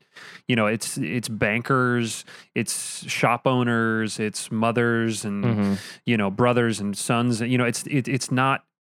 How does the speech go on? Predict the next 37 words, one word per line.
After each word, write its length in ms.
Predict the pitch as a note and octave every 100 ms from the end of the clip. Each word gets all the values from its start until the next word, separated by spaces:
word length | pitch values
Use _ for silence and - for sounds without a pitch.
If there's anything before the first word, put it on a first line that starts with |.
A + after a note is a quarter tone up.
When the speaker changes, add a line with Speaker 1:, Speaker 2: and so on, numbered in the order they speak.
| -
Speaker 1:
anything 580 | C3+ D3 C#3+ - B2 A2+
that 160 | A2
is 500 | A2 G#2 G2 - - - _
really 260 | C3+ B2 A2+
stylized. 480 | - F3 E3+ C3+ -
So, 100 | C3+
like, 220 | A#2+ G#2+
you'd, 160 | B2 B2
my, 200 | A#2+ A2+
my 320 | A2 A#2 A2
favorite 360 | - C#3 D3
movement 360 | B2+ A#2 A2 A2+
in 80 | G#2+
the 80 | G#2+
show, 500 | - A2+ G#2+ G#2+ A2
uh, 120 | C#3+ B2+
obviously 400 | B2 A2+ A2+ B2+
was, 380 | A2 G#2+ - - - - - - C3 B2
was 260 | B2 A#2 G#2
when 720 | A2 A2 G#2+ G#2+ G#2 G2+ G2+ - - - B2
during, 420 | B2 A#2 A2 B2+
during 340 | C3 A#2+ A2
Gold, 380 | A#2 D#3+ C#3+ A2+
which, 260 | A2+ G2 A#2
you 60 |
know, 80 | G#2+
w-, 160 | G#2+ A2
the 160 | A#2
Tony 260 | G2+ B2+ B2
Award 220 | A2 G#2
performance 520 | A2 - A2 G#2+ -
is, 200 | G2+ F#2+
is, 200 | A#2 G2+
is 180 | - A2
iconic. 500 | G#2 F#2+ C#3+ C#3+ B2 - - - - -
Speaker 2:
Mm-hmm. 380 | A2+ G#2 G2
Speaker 1:
Stephen 680 | C#3 - - D3+ C#3 B2 A#2+